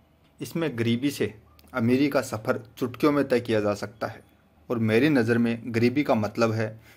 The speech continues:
योग्यता या महत्वाकांक्षा की कमी, और मैं जानता हूँ मुझ में न तो योग्यता की कमी है और न ही महत्वाकांक्षा की।" यह सुनकर पाथरोस ने कहा, "तुम्हें अब भी यह सिद्ध करना है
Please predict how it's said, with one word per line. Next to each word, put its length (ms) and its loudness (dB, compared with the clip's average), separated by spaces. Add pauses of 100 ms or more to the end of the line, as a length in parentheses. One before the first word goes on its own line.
(140)
योग्यता 720 2 (320)
या 80 2
महत्वाकांक्षा 720 2
की 160 -2
कमी, 380 0 (380)
और 140 4
मैं 160 0
जानता 340 2
हूँ 200 -4 (340)
मुझ 200 0
में 140 4
न 240 2
तो 160 0
योग्यता 460 2
की 80 2
कमी 300 -2
है 160 -10
और 220 -4
न 80 2
ही 200 2
महत्वाकांक्षा 720 2
की।" 180 -14 (360)
यह 180 4
सुनकर 400 -2 (520)
पाथरोस 440 0
ने 100 -2
कहा, 300 -4 (440)
"तुम्हें 320 0
अब 100 2
भी 280 -2
यह 80 2
सिद्ध 240 -8
करना 260 0
है 260 -4